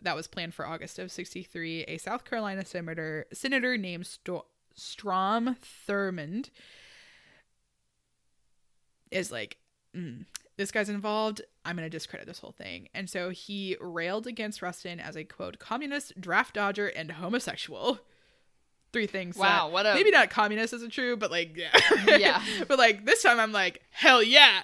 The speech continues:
Speaker 1: Like,
Speaker 2: <laughs>
Speaker 1: me, twenty twenty-three, being who I am, I'm like, "This guy rocks."
Speaker 2: <laughs>
Speaker 1: But everyone in the sixty-three was like,
Speaker 2: It's like,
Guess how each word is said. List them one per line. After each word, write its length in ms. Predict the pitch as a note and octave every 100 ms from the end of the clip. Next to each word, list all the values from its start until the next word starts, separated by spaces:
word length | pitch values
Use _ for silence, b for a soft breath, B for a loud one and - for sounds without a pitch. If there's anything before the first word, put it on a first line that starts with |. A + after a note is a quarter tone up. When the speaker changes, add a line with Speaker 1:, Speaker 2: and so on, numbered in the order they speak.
| F#3
Speaker 1:
Like, 320 | A#3+ G#3 G3
Speaker 2:
<laughs> 0 |
Speaker 1:
me, 380 | C4 E4 A3+ A#3
twenty 260 | - A#3+
twenty-three, 640 | G#3+ G3+ G3 C4+ C4 G#3 G3
being 300 | G3 A3 G3+
who 140 | B3
I 160 | G3 G3
am, 200 | F3 D3+ -
I'm 120 | -
like, 180 | A3+ F#3+
"This 120 | B3
guy 220 | C#4+ G3 F#3+
rocks." 420 | A3 G3 A#3 G3
Speaker 2:
<laughs> 280 | E4+ B3+ C4+
Speaker 1:
But 120 | B3
everyone 320 | B3+ B3+ C4+ A#3+
in 180 | F4+ D4+
the 180 | A#3 -
sixty-three 520 | - A3+ - A3+ G3
was 140 | F#3+
like, 120 | G#3 G3
Speaker 2:
It's 120 | F#3
like, 160 | F#3+